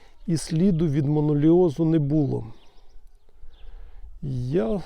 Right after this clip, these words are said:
собі вже зрадів, думаю, ну клас, оце то сорти зробили канадці. Причудові, друзі, але не врахував одного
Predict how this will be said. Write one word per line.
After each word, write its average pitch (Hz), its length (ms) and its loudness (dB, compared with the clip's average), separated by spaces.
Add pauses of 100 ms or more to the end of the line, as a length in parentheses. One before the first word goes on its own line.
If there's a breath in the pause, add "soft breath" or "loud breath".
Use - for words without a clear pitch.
собі 156 380 -6
вже 147 340 0
зрадів, 147 580 0
думаю, 156 540 -2
ну 180 400 0
клас, 139 840 0
оце 202 500 -2 (180)
то 180 160 0
сорти 143 680 -2
зробили 127 540 -2
канадці. 170 760 -4 (1160 soft breath)
Причудові, 147 960 2 (1300 loud breath)
друзі, 143 460 -2
але 170 260 4
не 190 100 2
врахував 156 540 0
одного 156 480 0